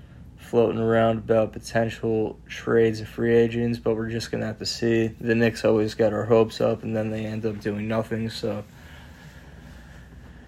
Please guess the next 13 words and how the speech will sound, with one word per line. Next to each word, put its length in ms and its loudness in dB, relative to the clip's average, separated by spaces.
that's 240 4
pretty 380 2
much 480 -2
just 460 2
the 520 6
season 960 2
in 240 0
review. 840 2
It's 180 0
been 200 -2
a 20 -6
quick 360 0
episode. 800 2